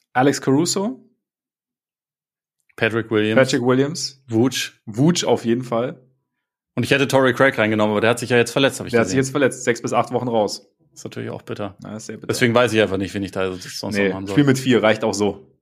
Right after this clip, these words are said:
Speaker 2: Ja.
Speaker 1: Ist kein Problem.
Speaker 2: Die, die schlagen den Westen auch so.
Speaker 1: Ja, ja.
Speaker 2: Kein Problem. Nee, ich hab, äh, die, die Tyrese's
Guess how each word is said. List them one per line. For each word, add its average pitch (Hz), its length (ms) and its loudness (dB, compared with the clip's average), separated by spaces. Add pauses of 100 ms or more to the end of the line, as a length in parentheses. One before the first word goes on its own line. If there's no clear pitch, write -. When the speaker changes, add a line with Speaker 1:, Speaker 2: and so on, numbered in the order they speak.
Speaker 2:
Ja. 107 140 2
Speaker 1:
Ist - 120 -10
kein 113 140 0
Problem. 107 380 -2
Speaker 2:
Die, 135 180 2
die 127 180 -2
schlagen 127 300 4
den 120 140 2
Westen 123 300 2
auch 110 140 -2
so. 101 280 -4
Speaker 1:
Ja, 127 320 -2
ja. 113 240 -8 (340)
Speaker 2:
Kein 110 180 0
Problem. 104 300 -4 (840)
Nee, 120 100 2
ich 117 140 2
hab, 120 180 0
äh, 120 160 4
die, 110 220 0
die 117 140 -2
Tyrese's 123 800 2